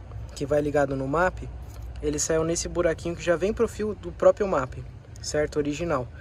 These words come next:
que ele vai ligado aqui atrás no map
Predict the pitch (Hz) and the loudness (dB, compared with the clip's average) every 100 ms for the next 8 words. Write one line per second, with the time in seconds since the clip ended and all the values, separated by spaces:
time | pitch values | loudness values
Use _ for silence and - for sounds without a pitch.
0 | - - - - - 160 151 160 160 156 | -14 -12 -12 -8 -2 0 6 4 6 6
1 | 156 185 - - - 156 - 160 151 165 | 6 2 -10 -12 -6 -4 0 0 2 2
2 | 160 180 139 117 | 2 0 0 -2